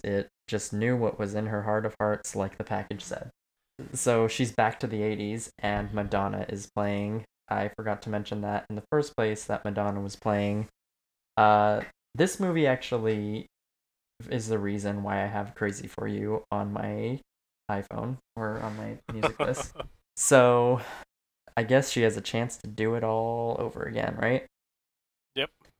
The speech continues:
Speaker 1: And
Speaker 2: Well, actually, she gets teleported back before she made the first wish.
Speaker 1: That's right.
Speaker 2: Which, you would think that she would go back one for one,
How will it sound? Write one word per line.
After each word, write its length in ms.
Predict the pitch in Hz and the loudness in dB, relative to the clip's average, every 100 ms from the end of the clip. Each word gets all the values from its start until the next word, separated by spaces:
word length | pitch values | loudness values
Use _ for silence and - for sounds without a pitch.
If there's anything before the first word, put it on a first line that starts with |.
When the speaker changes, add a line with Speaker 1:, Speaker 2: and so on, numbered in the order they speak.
| _ _ - | _ _ -4
Speaker 1:
And 580 | 107 104 101 104 110 113 | -2 0 0 -2 -2 2
Speaker 2:
Well, 180 | 196 170 | 6 8
actually, 440 | 190 - 160 131 | 6 4 2 0
she 160 | 180 180 | 0 0
gets 200 | - - | 0 4
teleported 460 | 185 175 170 143 | 2 2 -2 2
back 320 | 135 127 127 | 4 4 2
before 400 | - 131 135 135 | -4 -10 -8 -6
she 160 | 135 131 | -6 -6
made 220 | 120 117 | -8 -10
the 80 | 113 - | -14 -14
first 360 | 120 - - | -8 -8 -8
wish. 540 | 117 110 - - - - | -10 -10 -6 -8 -8 -2
Speaker 1:
That's 220 | 113 110 | 0 0
right. 340 | 113 120 107 - | 2 2 2 -2
Speaker 2:
Which, 340 | 139 127 - - _ _ _ _ | -4 -2 -4 -6 _ _ _ _
you 80 | 156 | -10
would 140 | 151 _ - | -10 _ 2
think 440 | 185 151 120 - - | 4 4 2 -6 -4
that 360 | 127 117 113 110 _ - | 0 0 0 -6 _ -18
she 80 | |
would 140 | 123 - | -16 -14
go 140 | 120 | -10
back 260 | 120 117 - | -6 -6 -6
one 120 | 120 | -12
for 140 | 120 | -12
one, 500 | 117 131 147 123 117 | -10 0 2 2 -4